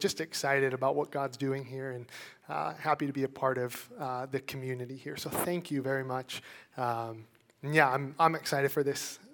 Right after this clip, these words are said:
uh, s-, series to end this morning. Uh, Jesus has some, some cool things to reveal to us as, uh, we come to a close in the Jesus Revealed series.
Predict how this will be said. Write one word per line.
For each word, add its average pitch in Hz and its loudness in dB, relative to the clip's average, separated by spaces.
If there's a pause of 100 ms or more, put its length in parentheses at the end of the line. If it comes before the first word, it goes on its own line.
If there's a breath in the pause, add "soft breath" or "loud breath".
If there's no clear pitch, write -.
(260)
uh, 127 -2
s-, - -2
series 220 6
to - 0
end 233 6
this 233 4
morning. 214 8 (320 loud breath)
Uh, 147 10
Jesus 170 4
has 160 6
some, 143 -2 (140)
some 151 -2
cool 202 6
things 175 4
to 170 8
reveal 160 8
to 175 10
us 170 6
as, 147 2 (280 loud breath)
uh, 139 10
we 156 6
come 208 6
to 190 10
a 151 6
close 208 8 (320 loud breath)
in 165 6
the 156 8
Jesus 190 4
Revealed 190 6
series. 247 2